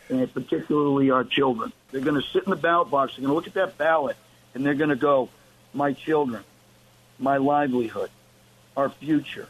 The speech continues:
our education, eating versus eating." All of this is gonna double. Uh, and they're gonna circle and fill in Don Baldick's name because they're gonna realize at that moment that she is not going to fight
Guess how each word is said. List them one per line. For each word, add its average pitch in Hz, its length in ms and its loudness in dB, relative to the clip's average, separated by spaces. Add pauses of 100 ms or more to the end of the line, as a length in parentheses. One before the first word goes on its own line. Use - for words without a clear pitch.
(560)
our 135 220 0
education, 139 800 0 (640)
eating 156 380 2
versus 135 420 0
eating." 120 300 2 (140)
All 160 240 2
of 139 100 -2
this 147 200 -2
is 131 140 0
gonna 135 220 2
double. 120 440 -2 (680)
Uh, 131 60 -2
and 139 200 2
they're 135 80 2
gonna 135 180 2
circle 139 560 0 (120)
and 127 260 2
fill 143 240 2
in 131 160 4
Don 127 280 2
Baldick's 131 460 0
name 117 260 0
because 113 360 -2
they're 120 100 0
gonna 123 160 2
realize 120 640 2 (500)
at - 180 -6
that 156 280 0
moment 143 420 0 (380)
that 123 160 -6
she 139 600 2
is 123 240 0
not 139 340 2 (120)
going 139 340 2
to 110 140 -4
fight 139 360 -2